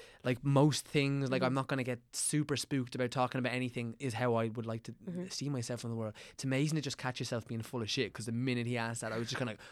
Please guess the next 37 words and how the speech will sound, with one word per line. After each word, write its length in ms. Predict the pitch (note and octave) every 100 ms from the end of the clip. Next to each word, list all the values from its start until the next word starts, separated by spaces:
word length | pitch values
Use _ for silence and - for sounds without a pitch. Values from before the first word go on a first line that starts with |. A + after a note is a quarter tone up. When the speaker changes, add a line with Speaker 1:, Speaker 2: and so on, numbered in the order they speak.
| -
Speaker 1:
"Ha, 200 | D3 C3+ -
well, 160 | C#3+ C#3
y-, 120 | A#2+ -
you 80 | C#3+
know, 260 | D#3+ D3 -
uh, 140 | F#3+ E3
sure, 240 | - D#3
look." 220 | G3 G#3+
<laughs> 60 | A#3+
Like, 220 | G#3+ E3 F3
you 60 |
Speaker 2:
Look 160 | A#3 -
Speaker 1:
know. 80 | F#4+
Speaker 2:
over 160 | G#3
there, 220 | D4+ G#4 D#4+
a 100 | G#3
distraction. 640 | G3+ D3+ - - - F3
Isn't 160 | F#3 A#3
that 180 | D4 E4
mad? 360 | G4+ E4 F#3 - - - - _
Uh, 300 | F#3+ F#3 F3 - - C3+
Speaker 1:
What 160 | F#3
is 80 | B3+
Speaker 2:
yeah. 40 | C#4
Speaker 1:
it 60 |
about 120 | A3+ F#3
sex, 340 | F#3+ F#3+ -
though, 60 | E3+
that 80 | D3+
makes 220 | D3 -
us 60 | B2+
do 180 | D3+ E3
that? 260 | A2+ G#2 - -
Speaker 2:
I 180 | D4+ F4
think 420 | - - F#4+ G4 -
it's, 480 | C#4 C4+ - - - -
uh, 360 | F3+ E3+ D#3+